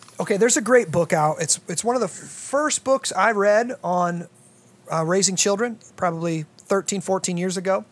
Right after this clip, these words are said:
And it's called Standing on the Promises by Douglas Wilson. So I'm gonna recommend that, but I'm gonna quote a,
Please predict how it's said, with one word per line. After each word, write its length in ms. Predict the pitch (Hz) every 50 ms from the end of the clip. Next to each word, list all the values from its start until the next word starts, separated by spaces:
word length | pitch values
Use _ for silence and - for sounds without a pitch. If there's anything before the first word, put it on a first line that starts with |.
| - - - - - - - - -
And 60 | 170
it's 100 | 165 -
called 200 | - - 175 160
Standing 480 | - - - - 202 214 233 226 226 214
on 160 | 196 185 185
the 60 | 180
Promises 800 | 156 - - 180 165 160 156 151 135 - - 80 78 - - - - _ _ _ -
by 320 | 156 147 147 143 143 143 147 139
Douglas 380 | 175 170 170 160 165 147 -
Wilson. 380 | 151 147 143 135 - - - -
So 160 | - - 151 139 135 - - - - - -
I'm 60 | 170
gonna 120 | 170 160
recommend 420 | 160 196 220 - 226 202 214 208 190
that, 180 | 180 185 - -
but 120 | 175 175
I'm 80 | 180 190
gonna 160 | 185 165 160
quote 320 | 143 - - - 214 202
a, 80 | 170